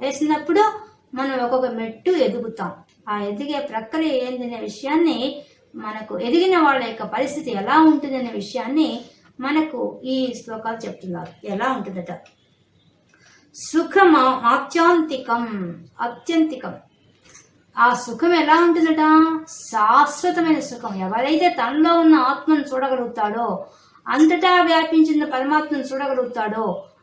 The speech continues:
ఆత్మకైతే మరణం లేదు, వికారాలు లేవు, అది అగ్ని చేత కాల్చబడదు, నీటి చేత తడపబడదు, ఎంత మన ముందే చెప్పేశారు. ఆ, అంత గొప్ప ఆత్మని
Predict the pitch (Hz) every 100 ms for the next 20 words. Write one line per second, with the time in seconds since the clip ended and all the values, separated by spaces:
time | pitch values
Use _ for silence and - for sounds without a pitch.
0 | - 240 277 330 330 330 330 330 285 285
1 | 311 311 294 269 285 262 254 285 302 302
2 | 285 269 269 277 - - _ _ _ -
3 | 240 240 247 240 220 269 302 302 285 254
4 | 254 277 294 262 254 247 254 262 262 262
5 | 262 247 240 262 262 247 240 262 262 247
6 | 262 277 294 269 277 285 262 262 254 175
7 | - - - _ _ - - - 262 262
8 | 277 311 330 302 302 - 302 269 254 -
9 | 330 320 269 240 254